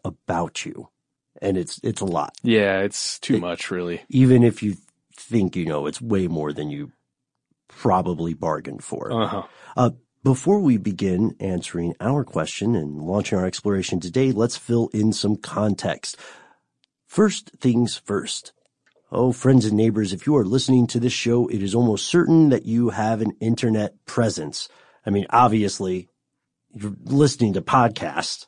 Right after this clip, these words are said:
Speaker 2: Yeah, <laughs> how would you know what a podcast is if you were not connected to the internet? I guess there are shirts now. Maybe you just randomly saw a Stuff You Should Know shirt on somebody in the subway.
Speaker 1: Mm-hmm. There are a lot of those.
Speaker 2: <laughs> Yeah.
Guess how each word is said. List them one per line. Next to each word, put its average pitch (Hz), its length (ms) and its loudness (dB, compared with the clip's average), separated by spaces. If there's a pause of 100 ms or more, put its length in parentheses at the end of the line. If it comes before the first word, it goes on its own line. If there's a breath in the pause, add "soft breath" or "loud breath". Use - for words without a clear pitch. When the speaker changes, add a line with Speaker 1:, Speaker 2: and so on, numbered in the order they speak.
Speaker 2:
Yeah, 127 460 2
<laughs> - 0 -
how 165 220 6
would 160 180 6
you 143 80 4
know 135 160 8
what 127 100 6
a 123 60 6
podcast 120 580 2
is 107 180 2
if 104 140 -2
you 113 80 0
were 104 100 2
not 113 340 0
connected 101 440 -4
to 104 80 -4
the 95 140 -4
internet? 92 360 -6
I 139 80 -2
guess 240 200 0
there 110 160 2
are 101 40 -2
shirts - 420 0
now. 90 280 -6 (280)
Maybe 117 180 2
you 117 60 4
just 117 160 0
randomly 110 440 2
saw 104 400 2 (320)
a 113 100 -6
Stuff - 260 -2
You 110 80 -2
Should 110 160 -2
Know 104 180 2
shirt 110 260 -2
on 113 160 -4
somebody 113 400 2
in 107 100 0
the 101 100 -2
subway. 113 420 0 (240)
Speaker 1:
Mm-hmm. 87 340 -6 (220)
There 107 80 -4
are 98 40 -2
a 92 40 -6
lot 92 220 -2
of 80 80 -10
those. 85 360 -10 (100)
Speaker 2:
<laughs> - 100 -20
Yeah. 139 340 2